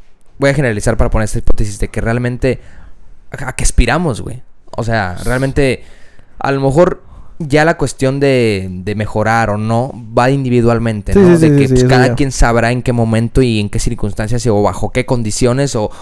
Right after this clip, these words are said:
Speaker 1: o si, si él quiere decidir, si, este, espera hasta que le pase las cosas o no. Pero ya como humanidad, o sea,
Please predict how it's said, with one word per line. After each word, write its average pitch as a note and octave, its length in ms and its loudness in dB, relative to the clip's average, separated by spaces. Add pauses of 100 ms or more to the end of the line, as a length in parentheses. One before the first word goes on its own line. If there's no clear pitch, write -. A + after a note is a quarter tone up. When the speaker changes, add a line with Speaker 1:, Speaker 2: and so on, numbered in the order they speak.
Speaker 1:
o A2 140 0
si, A#2 200 0
si - 280 -6
él C3 120 -6
quiere D3+ 180 0
decidir, C#3+ 580 0
si, B2 220 -4
este, A#2 240 -4
espera B2 340 0
hasta - 180 -2
que - 80 -6
le G#2 80 0
pase - 220 6
las A2 140 0
cosas B2+ 240 -4
o G#2+ 80 -2
no. C#3 180 -4 (320)
Pero A#2+ 160 2
ya C#3+ 120 -2
como D#3 260 -4
humanidad, A2+ 400 -6
o B2+ 40 -2
sea, B2 200 -6